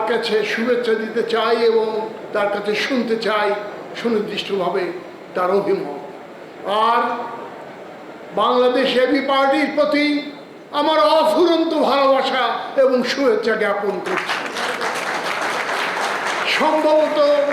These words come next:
সম্ভবত বাংলাদেশের বুকে সংক্ষিপ্ততম সময়ের মধ্যে রাজনৈতিক আকাশে যারা পদচিহ্ন রাখতে সক্ষম হয়েছে, তার মধ্যে এবি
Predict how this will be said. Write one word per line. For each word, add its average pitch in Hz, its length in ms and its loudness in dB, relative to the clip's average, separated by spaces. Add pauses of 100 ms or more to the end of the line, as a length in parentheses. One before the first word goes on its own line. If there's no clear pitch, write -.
(680)
সম্ভবত 311 500 2 (160)
বাংলাদেশের 285 640 2 (100)
বুকে 294 320 4 (680)
সংক্ষিপ্ততম 349 920 2 (200)
সময়ের 285 480 2
মধ্যে 269 320 2 (840)
রাজনৈতিক 269 600 4 (160)
আকাশে 254 440 2 (680)
যারা 262 200 2 (120)
পদচিহ্ন 320 540 4 (440)
রাখতে 247 240 0 (140)
সক্ষম 240 340 -2 (100)
হয়েছে, 196 320 0 (520)
তার 190 240 0 (100)
মধ্যে 180 300 -2 (480)
এবি 196 160 2